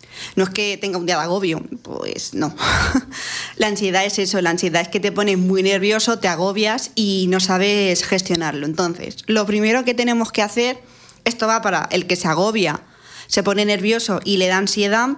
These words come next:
es calmarte, porque tú te puedes contar las pulsaciones y ves que las tienes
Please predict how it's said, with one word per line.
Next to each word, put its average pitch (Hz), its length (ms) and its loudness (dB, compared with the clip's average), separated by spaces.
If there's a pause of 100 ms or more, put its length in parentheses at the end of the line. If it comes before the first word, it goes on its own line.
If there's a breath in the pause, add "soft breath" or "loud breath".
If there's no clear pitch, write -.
(720)
es 220 160 0
calmarte, 180 520 -2
porque 175 260 -4
tú 196 160 -4
te 185 120 -2
puedes 185 280 -2
contar 214 380 0
las 190 180 0
pulsaciones 196 920 0
y 208 100 2
ves 175 180 2
que 214 120 -2
las 190 220 0
tienes 208 460 0